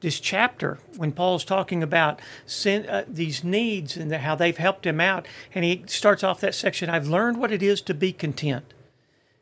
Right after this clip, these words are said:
You wanna know a good fa-, phrase that, that helps us in, in learn, understanding that? It's this phrase that says, "I trust God. I trust God." Tell me, when has God ever allowed you to starve to death?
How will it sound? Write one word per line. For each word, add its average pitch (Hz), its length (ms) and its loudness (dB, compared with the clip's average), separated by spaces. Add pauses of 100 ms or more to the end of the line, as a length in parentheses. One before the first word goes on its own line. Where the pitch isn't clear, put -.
(140)
You 180 120 -2
wanna 233 160 4
know 202 160 4
a 170 40 4
good 165 220 2
fa-, 185 380 4
phrase 180 640 2
that, 170 180 -4
that 156 140 0
helps 185 360 -2
us 185 180 -2
in, 160 280 -4
in 165 160 -2
learn, 175 320 -2
understanding 175 720 0
that? 214 260 -4 (720)
It's - 160 -8
this 180 160 -2
phrase 190 300 2
that - 80 -4
says, - 240 -4
"I 190 160 -6
trust - 340 -6
God. - 320 -10 (1500)
I 208 120 4
trust 208 300 0
God." 165 160 2
Tell 226 140 2
me, 180 100 0
when 214 220 0
has 175 200 0
God 175 400 0 (440)
ever 208 480 2 (120)
allowed 170 500 4
you 175 100 2
to 170 80 -2
starve 147 520 2
to 160 80 -4
death? 131 360 -2